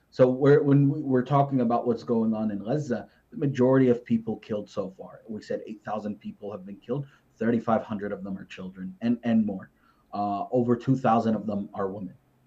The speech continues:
That's, that's more than half of the people who've been killed. And I think that the world sees this and the world understands this.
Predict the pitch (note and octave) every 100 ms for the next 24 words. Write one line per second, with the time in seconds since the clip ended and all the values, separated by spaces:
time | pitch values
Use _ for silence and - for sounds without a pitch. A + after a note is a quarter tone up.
0 | _ _ _ B2+ C#3 - _ A#2+ - A#2+
1 | B2+ C3 C#3 B2 A#2 - A2 - F#2 F#2+
2 | - F#2+ G2 G2 F#2+ F#2+ F#2 - - _
3 | _ _ - - A#2+ A#2 A2+ A2+ - _
4 | _ _ _ A#2+ B2 - F3 D3 C#3+ C3
5 | A#2 A#2 A2+ A#2+ A#2+ A2+ - B2 C3 F#3
6 | F#3 B2 G#2+ G#2+ G#2+ F#2+ G#2 G2+ F#2+ G2+
7 | G2 F#2 - - -